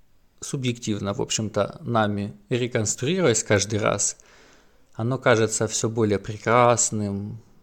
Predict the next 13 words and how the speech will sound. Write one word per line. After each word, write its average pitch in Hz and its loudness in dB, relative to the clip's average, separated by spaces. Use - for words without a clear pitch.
все - -2
более 110 2
светлым 107 0
и 214 -6
все 143 2
более 117 2
недостижимым. 107 0
Рай, 214 4
он, 139 -2
как 127 0
и 131 4
Золотой 123 2
век, 214 2